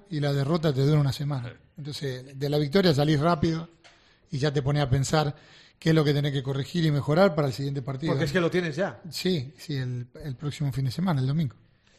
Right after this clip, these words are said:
Speaker 2: O sea, esta, en, en la tercera tampoco se regala nada, ¿eh? Es muy difícil, ¿verdad? O sea
Speaker 1: Es complicado, es, es muy complicado. Nosotros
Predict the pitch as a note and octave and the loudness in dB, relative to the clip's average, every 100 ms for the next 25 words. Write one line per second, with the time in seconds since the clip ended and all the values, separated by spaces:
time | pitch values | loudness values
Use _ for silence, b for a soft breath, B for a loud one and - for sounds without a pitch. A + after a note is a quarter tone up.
0 | _ - C#3 C#3+ D3+ F3 E3 E3 E3 E3 | _ -8 -4 -2 -2 2 4 4 2 -4
1 | D#3+ D#3 D#3 D#3 D#3 F#3+ G3 F3+ E3 F#3 | -6 -2 -2 0 -2 0 0 0 -2 -2
2 | F#3 F3 E3 E3 D#3 D#3+ C#3+ C#3 F3+ C#3+ | 0 2 2 2 2 0 0 0 -2 -2
3 | E3 G#3 F3 F3 F3 D3 C#3 C#3 E3+ F3 | 0 2 2 0 -4 -4 -4 -6 -6 -10
4 | - C#3 D3+ F3 C#3 F3+ C#3+ C3 B2 B2 | -14 -8 2 4 6 6 4 2 0 -2
5 | A2 - D3 C#3+ E3+ D#3+ D#3 E3+ D#3 C#3+ | -4 -6 -2 -2 -2 2 4 6 6 2
6 | C3+ B2 A#2+ B2 A#2 D3+ D#3+ F3+ | 2 0 -2 -4 0 2 4 2